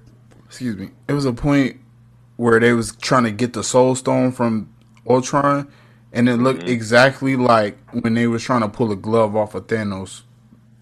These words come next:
Speaker 2: Yeah, it did. It, it, it was, sure, it was actually kinda, like, the same.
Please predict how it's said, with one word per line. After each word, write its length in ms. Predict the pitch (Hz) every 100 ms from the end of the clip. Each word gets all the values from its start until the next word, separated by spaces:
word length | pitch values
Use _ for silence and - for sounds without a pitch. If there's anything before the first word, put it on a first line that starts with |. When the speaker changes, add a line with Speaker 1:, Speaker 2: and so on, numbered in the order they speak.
| _ _ -
Speaker 2:
Yeah, 520 | 113 127 135 120 104 - _
it 200 | 104 120
did. 400 | 127 143 131 120 - _ _ _ -
It, 300 | 131 - -
it, 300 | 117 202 -
it 120 | 370
was, 240 | 359 165 - _ _ _ _ _ -
sure, 440 | - 127 123 110
it 20 | 113
was 180 | 107
actually 460 | 110 123 170 - 113 _
kinda, 320 | 123 117 339
like, 180 | 151 113
the 80 | 107
same. 500 | - - 381 95